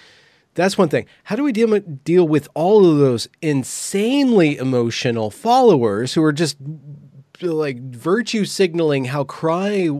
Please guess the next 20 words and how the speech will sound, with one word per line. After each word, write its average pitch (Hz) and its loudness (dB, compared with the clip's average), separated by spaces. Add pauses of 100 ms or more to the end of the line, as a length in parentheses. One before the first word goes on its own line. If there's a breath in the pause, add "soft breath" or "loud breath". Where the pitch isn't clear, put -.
(160)
cryful, 165 -4
tearfully 175 -4
they 127 -2
are 117 0
responding 131 -4
to 120 -6 (320 loud breath)
A 160 0
O 156 2
C's 147 -2 (140)
ultra 175 0
dramatic 143 -2
thing 160 0
that 123 -6
actually 123 -8
turned 120 -10
out 104 -6
to - -20
just 110 -10
be 101 -10
somebody 95 -12